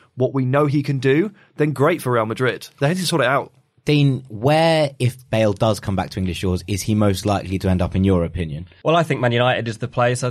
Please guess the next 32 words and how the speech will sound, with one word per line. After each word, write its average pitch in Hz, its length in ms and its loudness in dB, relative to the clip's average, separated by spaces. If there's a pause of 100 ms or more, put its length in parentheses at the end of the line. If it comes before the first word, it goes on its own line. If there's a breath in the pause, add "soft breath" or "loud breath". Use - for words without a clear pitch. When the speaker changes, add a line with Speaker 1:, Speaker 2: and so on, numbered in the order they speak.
Speaker 3:
I 120 80 -4
mean, 120 160 -2
I 123 80 0
think 135 280 -4
I 120 80 2
wrote 120 240 0
about 117 340 -2
three 131 320 -4
and 135 80 0
a 131 60 -2
half 139 340 0
years 147 240 0
ago 156 300 -2
for 156 160 -10
the 139 80 -6
Mirror 147 320 2
that 127 360 -6
Bale 123 320 2
was 113 220 -4
seriously 120 400 -2
considering 120 480 -2
coming 110 300 0
back. 120 240 0
He 120 80 -2
was 113 100 -2
torn 120 320 0
about 117 160 0
whether 117 160 -2
to 107 60 -10
stay 117 180 -2
in 113 100 -4
Spain. 117 540 -2